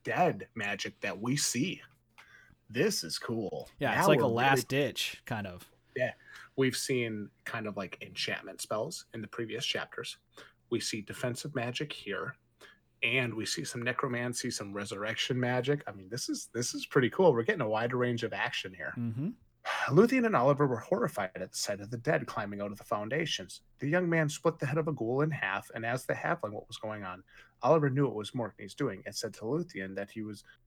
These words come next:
Speaker 1: uh, that there was only one thing to do. The pair raced to the altar to face the Duke himself.
Speaker 2: There was nothing in between them and Morkney.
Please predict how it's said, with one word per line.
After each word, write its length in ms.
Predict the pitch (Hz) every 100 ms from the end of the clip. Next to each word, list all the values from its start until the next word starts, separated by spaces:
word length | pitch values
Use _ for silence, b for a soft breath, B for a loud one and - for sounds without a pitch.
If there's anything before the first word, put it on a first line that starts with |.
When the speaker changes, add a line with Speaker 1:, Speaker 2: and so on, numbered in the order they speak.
| _ -
Speaker 1:
uh, 140 | 113 101
that 180 | 104
there 100 | 110
was 140 | 110 107
only 200 | 120 110
one 180 | 110 127
thing 160 | 151 147
to 80 | 151
do. 240 | 95 92
The 60 | 104
pair 240 | - 127 127
raced 260 | 123 139 -
to 60 |
the 120 | 147
altar 260 | 143 104 98
to 120 | -
face 400 | 101 - 110 120
the 120 | - 107
Duke 300 | 95 98 -
himself. 640 | 101 101 - - - - - _ _ _ _ _ _ _ _ _ _ -
Speaker 2:
There 100 | 139
was 200 | 135 127
nothing 360 | 131 156 165 156
in 120 | 139
between 380 | 131 - 131 117
them 200 | 117 113
and 100 | 107
Morkney. 480 | 104 95 - 87